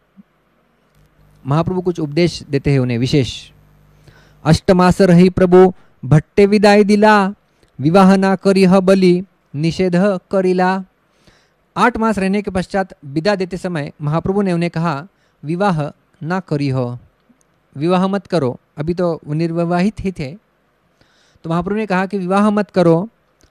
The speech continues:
ऐसा उन्होंने जो है वो आदेश दिया। और क्या आदेश दिया?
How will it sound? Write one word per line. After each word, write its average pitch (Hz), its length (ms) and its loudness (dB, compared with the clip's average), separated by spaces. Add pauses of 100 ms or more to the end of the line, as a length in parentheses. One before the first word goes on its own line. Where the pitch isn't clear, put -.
(520)
ऐसा 156 200 -2
उन्होंने 160 400 -6
जो 156 120 -4
है 151 80 -2
वो 165 220 -8
आदेश 139 380 -8
दिया। 113 340 -10 (220)
और 175 180 -2
क्या 202 160 0
आदेश 196 220 4
दिया? 196 300 0